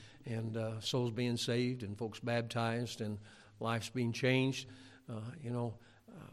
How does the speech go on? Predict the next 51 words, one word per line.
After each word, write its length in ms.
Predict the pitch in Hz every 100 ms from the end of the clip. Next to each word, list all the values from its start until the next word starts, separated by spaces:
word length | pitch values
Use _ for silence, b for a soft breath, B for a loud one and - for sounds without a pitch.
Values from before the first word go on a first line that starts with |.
| -
many, 320 | 131 131 127 135
many 240 | 131 151
in 80 | 127
this 200 | 123 -
room 180 | 123 143
here, 440 | 113 117 113 117 -
it, 160 | 123
a 1500 | 113 - 104 - - - - - - - - - - _ _ -
few 160 | 139
years 320 | 123 131 139
ago, 180 | 120 113
you 180 | 113 123
wouldn't 180 | 123 113
have 100 | 104
thought 220 | 131 131
about 220 | 110 101
being 180 | 117 107
in 40 |
church 260 | 101 110 101
on 100 | 104
Sunday 260 | 101 104 101
night. 320 | 104 107 110 - _ - B B B -
And, 280 | 127 110 107
uh, 60 | 107 127
what 120 | 110
God 280 | 117 110 101
do-, 340 | 120 120 120
did 160 | 123 120
in 100 | 110
your 140 | 110
life, 420 | 113 117 113 113
and 140 | 113 110
I 100 | 110
just 240 | 113 -
thank 180 | 120 113
the 80 | 107
Lord. 260 | 117 113
To 40 | 104
God 320 | 101 113 113
be 100 | 120
the 120 | 110
glory. 480 | 104 113 107 113 - B B B B -
God 220 | 107 104
be 100 | 110
the 120 | 107
glory. 320 | 104 107 107
Hebrews 300 | 104 151 123
chapter 300 | - 131 120
ten, 300 | 117 - 123
verse 160 | 117 117
twenty-five. 680 | - 120 110 127 110 110